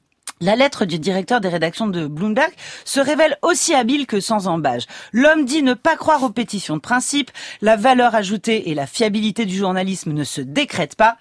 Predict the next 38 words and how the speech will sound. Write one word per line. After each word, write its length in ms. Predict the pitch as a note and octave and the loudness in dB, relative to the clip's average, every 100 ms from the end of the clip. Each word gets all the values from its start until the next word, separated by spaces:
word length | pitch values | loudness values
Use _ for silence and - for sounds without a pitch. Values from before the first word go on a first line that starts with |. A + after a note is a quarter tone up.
| - | -4
mais 280 | F3 G#3 - | 0 0 -2
se 200 | - D3+ | -10 -10
jugent 360 | C3+ F#3+ E3 - | -6 -6 -6 -10
sur 240 | - D3+ | -12 -14
pièce. 300 | - A#2 - - - - - | -12 -12 -14 -18 -20 -10 0
Il 140 | G4 | 2
rappelle 400 | E4 D#4+ A3 C#4 | 2 2 0 0
que 100 | B3 | -2
le 100 | F#3+ | -2
groupe 220 | - G#3+ | -4 -4
Bloomberg 460 | A3 G3 D#3+ F#3+ A3+ | -2 0 0 0 0
l'a 100 | F3 | -2
déjà 300 | G3 B3 D#4+ | 0 0 0
vécu 340 | C#4+ - G#3 - - - | 0 0 -4 -4 -14 0
lorsque 360 | A3 C#4+ - E4 | 2 2 0 2
Michael 680 | D#4 D#4 D#4 - F#3+ A#3 - | 4 2 2 2 2 2 -2
s'est 160 | G#3+ | -4
présenté 520 | - G3+ F#3+ F#3 G3 - | -4 -2 -2 0 -2 2
à 80 | G3+ | 0
la 80 | G3 | 2
mairie 260 | F3+ E3+ | -2 -4
de 120 | D#3 | -6
New 80 | D#3+ | -4
York 320 | D3+ C#3 - - | -2 -4 -6 -6
en 140 | A3 A#3 | -2 0
deux 100 | G#3 | 0
mille 220 | D3+ C3+ | 0 0
deux, 160 | A#3 C#4 - - | 0 -2 -10 -4
puis 180 | C4+ - | -4 -4
en 100 | F3+ | -6
deux 80 | E3+ | -4
mille 180 | D#3 A#2+ | -4 -6
six, 320 | - G#3+ - - | -4 -6 -6 -10
puis 260 | - A3 - | -4 -4 -4
en 120 | C#3+ | -6
deux 100 | C3+ | -4
mille 180 | B2+ A2 | -4 -4
dix. 340 | A#2+ C4+ - | 0 0 0